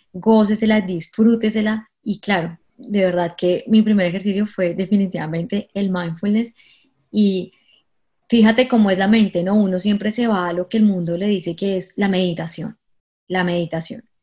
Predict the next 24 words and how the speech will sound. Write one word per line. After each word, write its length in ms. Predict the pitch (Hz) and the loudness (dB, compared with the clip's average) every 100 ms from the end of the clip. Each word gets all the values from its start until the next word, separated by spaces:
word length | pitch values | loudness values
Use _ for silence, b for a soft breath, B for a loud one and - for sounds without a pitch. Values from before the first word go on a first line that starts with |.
| _ _ _ - | _ _ _ -6
Y 140 | 190 | 0
no, 240 | 196 208 | 2 2
o 60 | 185 | 2
sea, 160 | 180 180 | -2 -4
uno 180 | 180 | -2
no 140 | 175 180 | -2 -2
se 100 | 196 | -2
percata 360 | 220 220 175 170 | -4 -4 -4 -6
de 60 | |
esas 180 | 185 175 | -6 -6
pequeñas 440 | 208 202 175 160 | -6 -6 -6 -6
cosas 300 | - 180 175 | -8 -8 -6
que 100 | - | -8
realmente 400 | 196 180 165 165 | -6 -4 -4 -6
uno 240 | 180 180 180 | -6 -4 -4
disfruta 480 | 190 - 170 165 170 | -6 -8 -10 -8 -6
y 140 | 185 | -4
uno 100 | 180 | -4
empieza 300 | 170 180 175 | -4 -6 -6
a 40 | |
valorar 420 | 175 180 180 170 170 | -4 -2 -4 -6 -8
ma-, 240 | - - | -12 -14
valorar 440 | - 175 170 165 170 | -10 -6 -6 -6 -8
más. 240 | - 156 | -12 -14